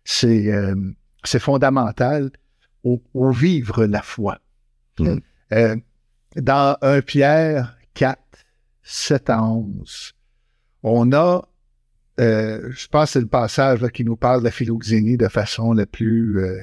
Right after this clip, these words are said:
Speaker 1: éloquente, euh, sans rien enlever aux autres passages, évidemment. Mais on, on commence en disant, euh, « La fin de toute chose est proche. » Puis là, ben, évidemment, on, c'est,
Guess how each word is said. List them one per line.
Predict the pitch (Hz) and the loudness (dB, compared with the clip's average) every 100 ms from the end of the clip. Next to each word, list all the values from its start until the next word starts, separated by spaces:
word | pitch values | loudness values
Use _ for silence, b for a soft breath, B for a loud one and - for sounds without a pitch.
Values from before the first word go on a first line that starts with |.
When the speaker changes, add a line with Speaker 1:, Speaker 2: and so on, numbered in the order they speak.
| - | -4
Speaker 1:
éloquente, | 113 110 - 131 120 107 - - - _ _ _ - | 0 0 2 2 2 0 -4 -16 -20 _ _ _ -6
euh, | 98 | -4
sans | - 127 | 0 0
rien | 120 131 | 2 2
enlever | 120 107 | 2 2
aux | 131 113 | 2 2
autres | 123 117 | 0 -2
passages, | 110 101 127 117 | -2 0 0 2
évidemment. | 110 101 107 101 113 117 _ _ _ - | 0 -2 -4 -2 -4 -6 _ _ _ -2
Mais | 110 120 | 0 0
on, | 127 120 127 | 0 -2 -2
on | 117 | -2
commence | - 123 131 151 139 - | 0 0 2 2 0 0
en | 120 113 | 0 0
disant, | 104 110 120 139 143 _ _ _ 110 | -4 -4 0 0 -2 _ _ _ -6
euh, « | 104 104 104 107 | -4 -4 -6 -2
La | 120 | 0
fin | - 156 | 2 0
de | 120 | 0
toute | _ - | _ -2
chose | 147 123 | 0 2
est | 113 - | -2 -4
proche. » | - - _ _ _ _ _ _ - | -12 -18 _ _ _ _ _ _ 0
Puis | |
là, | 127 160 | 2 4
ben, | 135 | 2
évidemment, | 120 117 127 117 139 147 113 113 | 0 -2 0 0 2 0 -2 -6
on, | |
c'est, | 104 - | -12 -16